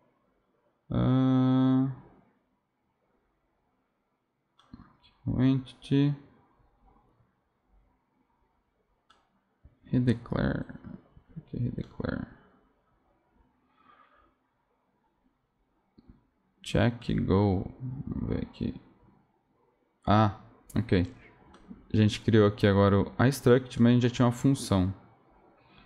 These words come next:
Ah, essa função a gente tá, hum, vou colocar aqui então, hum,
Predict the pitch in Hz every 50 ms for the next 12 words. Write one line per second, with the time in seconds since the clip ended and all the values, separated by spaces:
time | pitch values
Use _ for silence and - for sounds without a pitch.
0 | _ _ _ _ _ _ _ _ - 101 104 107 113 117 120 120 123 123 123 123
1 | 123 123 120 123 123 123 127 127 127 - - - - _ _ _ _ _ _ _
2 | _ _ _ _ _ _ _ _ _ _ _ _ _ _ _ _ _ _ _ _
3 | _ _ _ _ _ _ _ _ _ _ _ _ _ _ - - - - 127 123
4 | - - 135 143 135 - - - 131 131 131 135 139 143 143 139 127 117 117 120
5 | 120 120 - - _ - 117 123 127 131 135 135 139 - - - - - _ _
6 | _ _ _ _ _ _ _ _ _ _ _ _ _ _ _ _ _ _ _ _
7 | _ _ _ _ _ _ - - - _ _ _ _ _ _ _ _ _ _ _
8 | _ _ _ _ _ - - - _ _ - - - - _ - - - - -
9 | - - - - - - 139 135 135 135 135 139 139 139 139 139 139 139 139 139
10 | 139 139 139 139 - - - - - - - _ _ _ _ _ _ _ _ _
11 | _ _ _ _ _ _ _ _ _ _ _ _ _ _ _ _ _ _ _ _
12 | - - _ _ _ - 139 139 - 113 101 98 101 92 95 - - 107 110 113
13 | 117 113 120 127 127 - - - _ _ _ _ _ - - - -